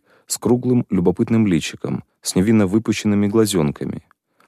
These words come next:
Она так детски простодушно смотрела на меня. Мне стало стыдно её чистого взора. Я не хотел лгать в её присутствии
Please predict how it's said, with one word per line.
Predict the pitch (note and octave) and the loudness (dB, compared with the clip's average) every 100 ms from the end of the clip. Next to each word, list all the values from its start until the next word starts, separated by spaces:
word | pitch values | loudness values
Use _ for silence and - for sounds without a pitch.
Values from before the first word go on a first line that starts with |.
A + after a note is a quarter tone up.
| _ _ | _ _
Она | G#2 A#2 | 0 2
так | A2+ | 0
детски | G#2 A#2+ - - | 2 0 0 -4
простодушно | - - A#2 A#2 A2+ A2 | -4 -2 0 0 0 -2
смотрела | - G#2+ F#2+ C3 C#3 | 0 0 2 2 4
на | G#2 | 4
меня. | F2 D#2+ D2+ C#2 _ _ _ _ _ _ | 2 2 -2 -6 _ _ _ _ _ _
Мне | G2+ | -4
стало | G2 A#2 A2+ A2+ | 0 2 2 0
стыдно | - - A#2+ G2+ F#2 | -4 0 0 2 2
её | F2 E2+ | 2 2
чистого | E2 - - D#2+ D#2 | 0 -4 -2 0 2
взора. | D#2+ D#2+ D2 C#2+ - _ _ - | 2 0 0 -4 -10 _ _ 0
Я | F#2+ | 2
не | A2+ | 2
хотел | B2 C3 B2 | 0 2 2
лгать | F#2+ G2 G2+ A2 F#2 | 4 2 2 2 0
в | D#2 | 0
её | E2 E2+ | 0 0
присутствии | D#2+ E2 - A#2+ A#2+ - G2+ F#2 | 0 -2 0 -2 -2 0 0 0